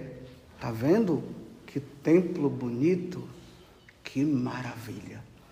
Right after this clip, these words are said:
Aí Jesus disse assim, "É, o templo de Jerusalém é bonito, mas vai chegar um dia que não vai sobrar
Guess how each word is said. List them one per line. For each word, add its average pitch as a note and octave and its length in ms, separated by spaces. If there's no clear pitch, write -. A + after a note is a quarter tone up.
Aí B2+ 200
Jesus C3+ 400
disse C3 220
assim, C3+ 560
"É, E3+ 400
o F#3 120
templo D#3+ 480
de D#3+ 80
Jerusalém D3+ 560
é D#3 60
bonito, D#3 520
mas G3+ 320
vai D#3+ 100
chegar D3+ 320
um D3 140
dia C#3 160
que E3 100
não D#3+ 80
vai D3 160
sobrar C#3+ 600